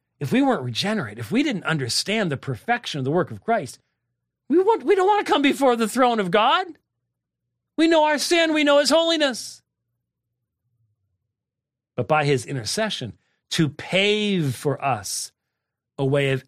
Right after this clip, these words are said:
access to his throne. Thirdly, it discerns his power in which depend our strength, might, resources, and triumph over hell. When he ascended up on high, he led captivity captive, Ephesians four eight, spoiling his foes. He gave gifts to his people and daily loads them with spiritual riches.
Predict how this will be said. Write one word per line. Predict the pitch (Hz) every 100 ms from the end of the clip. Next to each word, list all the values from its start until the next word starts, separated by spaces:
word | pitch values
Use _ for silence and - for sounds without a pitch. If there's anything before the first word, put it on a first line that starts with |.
| -
access | 175 175 - 151 117 -
to | 131
his | 110
throne. | - 127 139 120
Thirdly, | 107 196 220 185
it | 139
discerns | 131 - 180 156
his | 123
power | - 185 196 170
in | 143
which | 147 -
depend | 135 160
our | 135
strength, | 120 - 190 135
might, | 160 180 135
resources, | 170 175 160 131 123 117
and | 113
triumph | - 196 180 143
over | 135 120
hell. | 123 185 196 175 _ _ _ _ _
When | 175
he | 160
ascended | - 220 208 190
up | 180
on | 170 151
high, | 190 208
he | 180
led | 170
captivity | 143 165 147 185 190
captive, | 180 214 254 226
Ephesians | 170 139 147 147 139
four | - 151 143
eight, | 175 208 _ _ _ _ _
spoiling | - - 208 262 269 220
his | 160
foes. | - 180 160 143
He | 175
gave | 185 185 147
gifts | 196 262 -
to | 233
his | 165
people | - 175 135 151
and | 135 - _ 143
daily | 190 247 262 214
loads | 190 240 233
them | 180 165
with | 147
spiritual | - - 247 226 - 151
riches. | 170 233 254 196 139